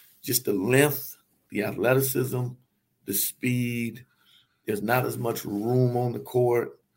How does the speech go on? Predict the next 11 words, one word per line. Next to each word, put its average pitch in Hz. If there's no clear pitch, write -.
Uh, -
the -
basket 120
closes 123
up -
quick -
in 104
terms 123
of 95
rim 117
protection. 117